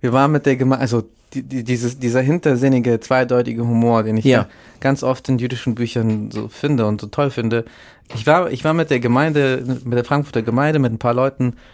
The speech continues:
Speaker 1: waren wir Pizza essen. Und, äh, der Gemeinderatsvorsitzende bestellt sich nur einen Salat in der Pizzeria und zeigt auf seinen Bauch und sagt, "Das ist alles Corona"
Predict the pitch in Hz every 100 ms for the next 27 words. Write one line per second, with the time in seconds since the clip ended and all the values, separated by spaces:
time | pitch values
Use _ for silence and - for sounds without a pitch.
0 | - - - 131 135 110 104 - - -
1 | 123 - - - - _ - - 110 101
2 | 101 110 104 98 104 107 113 147 143 123
3 | 123 123 - - _ _ _ _ _ _
4 | - 131 131 143 - 147 135 135 135 135
5 | 135 _ _ - 117 - 135 135 123 127
6 | 123 113 107 110 110 101 - - _ _
7 | _ _ _ _ 107 104 - - 110 104
8 | 107 127 170 _ _ _ _ _ _ _
9 | _ _ - 113 - 147 147 147 117 127
10 | 127 117 107 120 151 160 - - 120 117
11 | 120 117 117 113 120 98 110 120 - 120
12 | 104 110 104 92